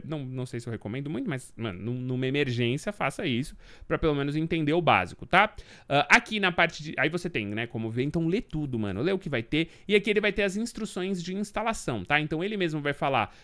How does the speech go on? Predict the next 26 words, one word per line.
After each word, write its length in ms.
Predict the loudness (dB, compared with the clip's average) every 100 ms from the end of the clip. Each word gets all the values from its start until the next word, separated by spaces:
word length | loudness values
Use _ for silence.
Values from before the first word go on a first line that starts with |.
| -4
é, 180 | 0 0
que 100 | 0
o 20 |
primeiro 280 | -2 0 0
passo 340 | 2 0 0 -2
é 100 | -2
fazer 240 | 0 0
o 80 | 2
Achieve, 680 | 2 0 -4 -2 -4 -4 -4
Achieve 560 | -4 -4 -4 -4 -4 -6
Invalidation, 880 | -4 0 2 0 2 2 2 -2 -4 -6 -18 -12
que 140 | 2 4
é 40 |
aquilo 300 | 4 2 0
que 100 | 0
eu 60 | -4
fiz, 320 | -6 -10 -6
né, 280 | -4 -2 -4
que 120 | -4
na, 220 | -4 -2
no 100 | -2
Mudando 360 | -2 -2 -2 -2
o 20 |
Bloco 280 | -2 -2 -2
de 100 | -4
Notas. 480 | 0 0 0 -2